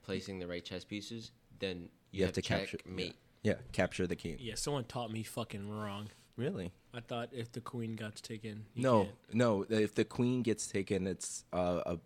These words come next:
Speaker 2: a, a big loss because the queen can go ahead and move in any direction. And, um, so if you take the queen, that's the strongest, you know,
Speaker 1: Yeah.
Speaker 2: uh, piece.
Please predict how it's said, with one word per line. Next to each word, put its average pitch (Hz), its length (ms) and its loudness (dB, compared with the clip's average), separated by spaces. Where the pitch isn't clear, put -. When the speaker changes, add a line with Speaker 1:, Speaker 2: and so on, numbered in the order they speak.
Speaker 2:
a, 87 80 0
a 85 40 0
big 92 440 0
loss 85 300 2
because 85 280 -4
the 85 80 -4
queen 85 280 -4
can 85 160 -6
go 80 160 -2
ahead 85 180 -4
and 82 80 -2
move 85 160 -4
in 85 100 -2
any 82 320 -6
direction. 85 540 -2
And, 80 260 -4
um, 78 420 -8
so 87 240 0
if 80 140 -4
you 92 80 -6
take 87 260 -6
the 85 80 -6
queen, 82 380 -6
that's 78 280 -6
the 87 120 -8
strongest, - 760 -6
you 90 100 -4
know, 78 220 -4
Speaker 1:
Yeah. 90 240 -12
Speaker 2:
uh, 78 360 -2
piece. - 380 -4